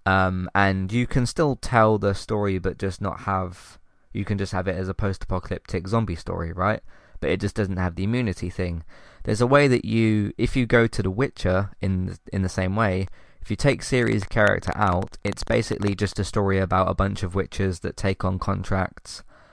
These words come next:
and kill beasts for money. That would be the story, wouldn't it? And you could still tell that story, but obviously this story is different. So, yeah, what I'm kind of trying to say is, you know, Ciri's, like, the big vocal point of this story. Everybo-, everybody starts realizing and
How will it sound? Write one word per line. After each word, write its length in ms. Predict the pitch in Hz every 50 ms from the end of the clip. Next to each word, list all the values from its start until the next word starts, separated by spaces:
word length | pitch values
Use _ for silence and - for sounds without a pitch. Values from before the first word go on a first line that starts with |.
| - - - - - - -
and 720 | 95 95 95 92 92 92 90 90 90 90 87 - - - - - _ _ _ _ - - - -
kill 220 | - - 110 101 95
beasts 380 | - 98 95 - - - -
for 140 | - - 113
money. 340 | 107 104 98 87 82 80 80 - - -
That 120 | 120 117 92
would 140 | 117 107
be 120 | - 101 104
the 100 | 98 98
story, 340 | - - - 107 90 85 90
wouldn't 280 | 92 98 - - 87
it? 120 | 82 - -
And 160 | - 139 170 190
you 80 | 208
could 200 | - - 220 -
still 220 | - - - 117 98
tell 280 | - - 127 131 104
that 220 | 90 101 107 - -
story, 440 | - - 117 123 113 95 87 90
but 280 | 90 - 95 92 92 - - - _ - - _ _ - - -
obviously 300 | 98 90 101 - 95 90
this 160 | 92 92 -
story 340 | - - 101 95 92 92 90
is 100 | 87 -
different. 400 | - 107 - - 95 90 87 -
So, 380 | - - 101 95 95 92 98 - - - - - - - - - - - - - - - - - -
yeah, 200 | - 185 139 113
what 120 | 117 143 147
I'm 100 | 135 127
kind 180 | - - 127
of 180 | 120 117 - -
trying 220 | - - 123 113
to 80 | 107 98
say 260 | - - 117 107 104
is, 140 | 101 95 95
you 80 | 101
know, 160 | 98 92 92 90
Ciri's, 520 | - - 117 110 104 101 101 101 92 95
like, 180 | 98 92 - -
the 100 | 98 92
big 260 | - - 98 95 92
vocal 380 | 92 101 98 95 - - 101
point 260 | - - 104 101 95 -
of 100 | 95 90
this 140 | 92 87
story. 400 | - - - 98 92 92 95 95
Everybo-, 380 | - - 101 92 107 101 92 98 -
everybody 640 | 113 113 113 120 110 110 107 104 104 101 101 98 98
starts 520 | 90 - - - 104 101 101 - - -
realizing 800 | 92 101 104 101 101 98 95 95 95 95 90 - 95 92 92 92
and 420 | 90 87 90 90 90 82 - -